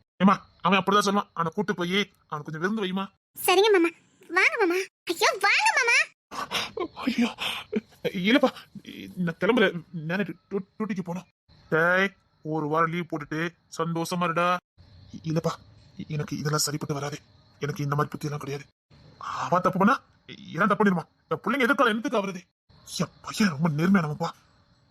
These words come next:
Speaker 1: அவன் ரொம்ப நேர்மையானவன். இல்ல,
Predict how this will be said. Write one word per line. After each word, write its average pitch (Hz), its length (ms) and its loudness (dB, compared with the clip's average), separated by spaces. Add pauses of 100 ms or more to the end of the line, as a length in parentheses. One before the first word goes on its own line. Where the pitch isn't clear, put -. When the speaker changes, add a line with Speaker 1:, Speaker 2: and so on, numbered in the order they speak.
(680)
Speaker 1:
அவன் 156 200 -8 (320)
ரொம்ப 160 120 0 (100)
நேர்மையானவன். 170 480 -4 (840)
இல்ல, 160 100 -12